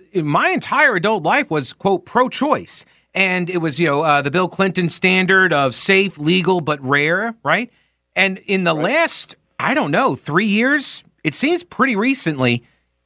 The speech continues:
Speaker 1: the position has become more and more radical where I'm not so sure that, that, because I have heard people, I follow this issue pretty closely, I've heard people make arguments that you should be able to abort the child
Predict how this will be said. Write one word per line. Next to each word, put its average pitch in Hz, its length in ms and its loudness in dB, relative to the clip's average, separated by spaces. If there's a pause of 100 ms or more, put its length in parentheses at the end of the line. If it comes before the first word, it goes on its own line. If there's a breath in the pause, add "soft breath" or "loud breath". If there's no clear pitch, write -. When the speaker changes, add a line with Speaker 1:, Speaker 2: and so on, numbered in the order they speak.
Speaker 1:
the 165 420 0
position 151 880 -2
has 170 340 -4
become 156 420 -4
more 220 460 4
and 135 200 2
more 180 420 2
radical 143 720 0
where 147 400 2 (120)
I'm 359 260 0
not 370 220 2
so 190 260 2
sure 175 480 4 (300 soft breath)
that, 170 120 -4
that, 214 160 -2
because 175 200 -4
I 277 160 2
have 240 240 -2
heard 269 260 -2
people, 160 340 -4
I 117 100 2
follow 120 340 0
this 131 240 -2
issue 147 220 -2
pretty 151 260 0
closely, 180 380 -2 (280 soft breath)
I've 262 180 0
heard 240 220 0
people 165 460 -4 (260 soft breath)
make 190 280 2
arguments 214 580 2
that 190 180 2 (180 soft breath)
you 170 140 0
should 254 260 2
be 254 200 2
able 254 300 2
to 185 280 -2
abort 170 480 0
the 170 80 -2
child 196 560 -2